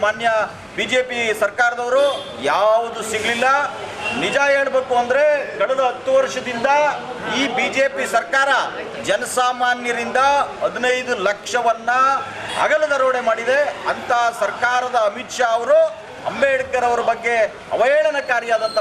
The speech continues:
ಮಾತುಗಳನ್ನ ಆಡ್ತಾರೆ. ಈ ಬಿ ಜೆ ಪಿ ಸರ್ಕಾರ ಅಧಿಕಾರಕ್ಕೆ ಬಂದ ದಿವಸದಿಂದನೂ ಕೂಡ ಸಂವಿಧಾನವನ್ನ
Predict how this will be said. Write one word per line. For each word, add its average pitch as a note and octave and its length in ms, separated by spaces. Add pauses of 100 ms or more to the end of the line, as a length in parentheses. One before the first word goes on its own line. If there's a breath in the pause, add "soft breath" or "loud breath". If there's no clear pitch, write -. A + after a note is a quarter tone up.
ಮಾತುಗಳನ್ನ G#3 520
ಆಡ್ತಾರೆ. A3+ 340 (560)
ಈ - 20 (140)
ಬಿ A#3 180
ಜೆ C4 100 (100)
ಪಿ B3+ 100 (100)
ಸರ್ಕಾರ B3+ 340 (140)
ಅಧಿಕಾರಕ್ಕೆ B3+ 640
ಬಂದ B3 180 (500)
ದಿವಸದಿಂದನೂ B3+ 560 (120)
ಕೂಡ C#4+ 120 (600)
ಸಂವಿಧಾನವನ್ನ B3+ 720